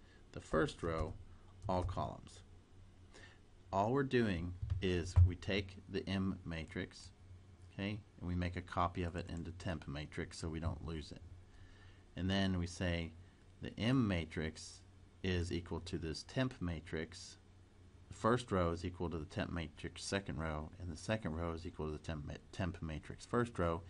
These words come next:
And what we did is we effectively swapped it, and then we do end. Okay, so what we, what I wanna do here is suppress the output, and then down here, since this is zero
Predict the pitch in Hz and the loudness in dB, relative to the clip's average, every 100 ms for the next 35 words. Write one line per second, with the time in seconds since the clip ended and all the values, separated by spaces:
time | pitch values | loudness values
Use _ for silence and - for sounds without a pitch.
0 | - - - - 95 101 80 85 95 92 | -14 -18 -14 -4 2 2 2 2 2 4
1 | 87 78 87 82 - 85 - 73 76 78 | 2 2 0 0 0 -4 -4 -4 -2 -4
2 | - - - - - - 85 78 - - | -6 -12 -12 -14 -14 -4 -2 0 -2 -4
3 | - 87 85 82 80 78 - 71 67 57 | -2 0 0 0 -2 -4 -6 -4 -2 -2
4 | - - - - - - - 110 - - | -4 -6 -4 -6 -8 -8 -4 -2 -4 -8
5 | - - - - - - - - - 92 | -10 -10 -10 -12 -16 -20 -18 -12 -4 2
6 | 85 85 87 107 87 - - 101 - 76 | 2 4 2 2 -2 -6 -2 -2 0 2
7 | 98 92 90 90 90 90 82 104 135 107 | 2 4 4 2 -2 -2 2 4 4 4
8 | 92 87 - 123 98 85 85 80 - - | 2 2 2 4 6 4 0 -2 -10 -10
9 | 90 - 101 98 - 82 - - 101 - | -6 0 0 0 -2 -4 -2 0 0 0
10 | 87 87 80 82 85 87 127 117 101 - | -2 -2 -2 -4 -4 -2 2 4 2 -2
11 | - - - - - - - - - - | -16 -18 -20 -20 -20 -20 -20 -20 -20 -20
12 | - - - 117 117 104 113 - 90 85 | -18 -8 2 4 4 2 2 2 0 2
13 | 104 117 92 80 98 | 4 6 6 4 2